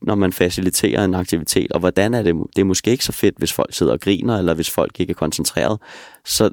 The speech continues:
så der begynder vi at få dem endnu mere på banen, fordi vi ligesom, ja, gør dem klar til, at så kan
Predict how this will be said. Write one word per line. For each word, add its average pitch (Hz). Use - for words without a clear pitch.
så -
der 104
begynder 135
vi 120
at 120
få -
dem 113
endnu 120
mere 123
på -
banen, 110
fordi 107
vi 113
ligesom, 113
ja, 107
gør 101
dem 92
klar -
til, -
at -
så -
kan -